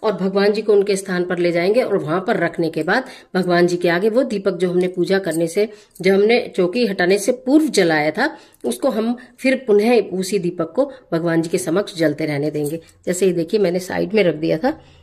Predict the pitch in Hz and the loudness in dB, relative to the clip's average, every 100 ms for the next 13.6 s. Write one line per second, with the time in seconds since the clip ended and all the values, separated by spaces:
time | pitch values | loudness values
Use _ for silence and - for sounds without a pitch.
0 | - 185 156 226 214 214 196 165 165 220 | -8 -4 0 0 2 2 4 2 0 0
1 | 254 254 - - 170 202 247 202 185 156 | 0 -2 -20 -6 0 2 2 0 0 0
2 | 175 165 160 156 151 175 254 233 185 170 | -2 -4 -4 -4 -4 -4 -4 -2 -4 -6
3 | 156 175 165 175 180 - 180 156 151 156 | -2 -2 -2 -2 -4 -4 -4 -2 -2 -2
4 | 247 - _ _ 170 120 - _ _ 226 | -4 -6 _ _ -4 -4 -8 _ _ -4
5 | 220 240 196 180 175 - 294 - - _ | 0 0 0 -2 -4 -4 -4 -6 -20 _
6 | _ _ _ _ - 190 190 185 233 185 | _ _ _ _ -2 0 0 -2 -2 0
7 | 185 190 156 156 147 175 185 147 190 190 | 0 0 -2 -2 -4 -4 -4 -4 -6 -4
8 | 160 147 156 135 127 135 - - 135 _ | -6 -4 -6 -8 -10 -14 -18 -20 -20 _
9 | _ _ _ _ _ _ _ _ - 208 | _ _ _ _ _ _ _ _ -6 -4
10 | 277 220 196 262 247 277 254 220 233 254 | -2 -2 0 0 2 -2 0 0 0 -2
11 | 240 233 214 214 220 185 185 240 196 185 | -2 0 0 2 2 2 2 0 0 0
12 | 262 262 175 175 185 - 190 202 190 190 | -2 -4 -2 -2 -2 -4 -2 2 4 4
13 | 185 196 170 165 147 160 | 2 -4 -4 -6 -6 -8